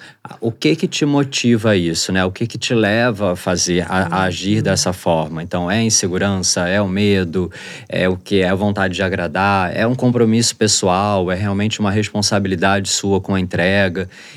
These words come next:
Speaker 1: Então, acho que tem muitas coisas que estão por trás disso. Eu acho que o mais importante é, é não a gente pensar, "Ah, sou ou não sou", mas por que eu sou, né? O que que tá por trás de mim, da, do que que me formou, que me levou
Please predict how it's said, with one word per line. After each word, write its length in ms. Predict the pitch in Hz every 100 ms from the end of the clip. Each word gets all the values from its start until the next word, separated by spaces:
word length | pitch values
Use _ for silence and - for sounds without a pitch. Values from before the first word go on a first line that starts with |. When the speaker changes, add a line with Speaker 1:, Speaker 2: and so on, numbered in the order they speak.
| -
Speaker 1:
Então, 260 | 90 113 113
acho 200 | 127 -
que 80 |
tem 140 | - 127
muitas 340 | 120 131 147
coisas 260 | - 120 117
que 60 | -
estão 160 | 117
por 180 | 110 120
trás 300 | 127 110 113
disso. 300 | 87 80 82
Eu 40 |
acho 140 | 82 -
que 80 | 92
o 20 |
mais 240 | 90 95
importante 540 | 107 101 98 107 104 107
é, 120 | 92
é 120 | - 107
não 180 | 127
a 60 | 156
gente 220 | 139 131
pensar, 460 | 131 120 - 110 113
"Ah, 40 |
sou 300 | 104 - 131
ou 60 | 135
não 120 | 131
sou", 220 | 131 92
mas 200 | 92 92 - - -
por 200 | 120 117
que 100 | 143
eu 140 | 143
sou, 320 | 139 - 80 85
né? 180 | 95 98
O 60 | -
que 140 | 123
que 80 | -
tá 100 | 123
por 220 | 127 110
trás 320 | 104 104 110
de 80 | 104
mim, 400 | 92 107 113 98 98 - -
da, 80 | 87
do 260 | 87 85 98
que 160 | 123
que 100 | 117
me 100 | 113 113
formou, 600 | 120 104 92 92 113 113
que 140 | 117
me 160 | 110 110
levou 500 | 110 98 101 107